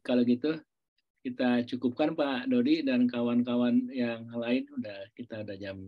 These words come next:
sepuluh lebih juga. Tapi nanti, em, bisa kita lanjutkan di, di waktu berikutnya. Dan nanti saya yakin juga masih banyak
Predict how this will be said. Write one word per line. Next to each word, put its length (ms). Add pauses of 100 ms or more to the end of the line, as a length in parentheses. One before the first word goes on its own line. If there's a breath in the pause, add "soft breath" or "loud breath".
sepuluh 480
lebih 320
juga. 240 (880 soft breath)
Tapi 560
nanti, 560 (160)
em, 560 (960)
bisa 240
kita 240
lanjutkan 480 (320)
di, 320 (400)
di 240
waktu 400
berikutnya. 720 (720 soft breath)
Dan 480 (880)
nanti 320
saya 240
yakin 240
juga 160
masih 320
banyak 320